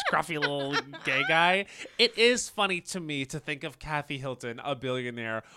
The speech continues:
watching him try to lug a suitcase onto a private plane and saying, <laughs> "Fag." Like, it is funny to me.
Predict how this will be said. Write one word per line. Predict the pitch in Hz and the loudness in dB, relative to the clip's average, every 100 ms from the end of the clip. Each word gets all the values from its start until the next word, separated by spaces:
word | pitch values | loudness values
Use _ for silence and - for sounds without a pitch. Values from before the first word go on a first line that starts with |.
| - | -4
watching | 139 156 - 156 | 0 0 -2 -8
him | 131 135 131 | -6 -8 -4
try | 143 135 | 0 0
to | 131 | 0
lug | 127 123 120 | 0 -2 -2
a | 131 | -6
suitcase | - 139 117 127 117 | -6 -8 -6 -6 -6
onto | 123 123 131 | -8 -8 -8
a | 127 | -6
private | 120 120 120 | -6 -6 -10
plane | 131 123 | -8 -6
and | 120 | -6
saying, | 110 117 113 113 - | -8 -6 -6 -8 -12
<laughs> | 135 _ | -14 _
"Fag." | - 98 113 117 _ - - 269 | -10 -8 -8 -12 _ -14 -8 4
Like, | 262 269 277 | 8 8 6
it | 269 | 8
is | 269 262 202 | 10 8 6
funny | 233 208 | 4 4
to | 202 294 302 | 0 -2 2
me. | 302 269 143 113 | 4 4 4 -2